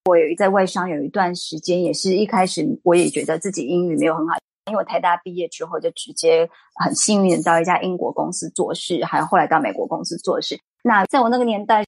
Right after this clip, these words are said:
跟香港人，同样是华人哦，可是跟香港人、新加坡人比起来，就真的差很多。东南亚人的英语，啊，还有我们这样台湾人的英语差很多，连那个，呃，来校园征才的这家公司的香港人事部的主管都说，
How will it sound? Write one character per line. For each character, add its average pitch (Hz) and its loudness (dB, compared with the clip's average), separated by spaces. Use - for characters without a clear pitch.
跟 226 2
香 214 2
港 175 0
人， 151 -4
同 220 2
样 262 4
是 247 2
华 170 2
人 165 -6
哦， 165 -8
可 180 -14
是 214 -6
跟 214 -6
香 208 -2
港 165 0
人、 - -6
新 190 -6
加 190 -2
坡 196 -2
人 117 -2
比 127 -8
起 - -8
来， - -6
就 175 -6
真 170 0
的 165 -2
差 - 0
很 180 -6
多。 - 2
东 180 2
南 175 6
亚 - 4
人 - -2
的 - -8
英 180 -8
语， 175 -12
啊， - 2
还 185 -2
有 160 -2
我 180 2
们 170 0
这 196 2
样 190 2
台 185 0
湾 170 2
人 170 -4
的 - -12
英 175 -10
语 - -12
差 - -8
很 - -6
多， 180 0
连 202 2
那 233 0
个， 202 2
呃， - 4
来 165 4
校 214 0
园 170 -4
征 185 -6
才 - -10
的 67 -4
这 190 2
家 175 2
公 175 0
司 175 -4
的 156 0
香 165 -2
港 - -4
人 170 -2
事 202 2
部 190 4
的 147 4
主 143 -4
管 - -2
都 170 0
说， 170 4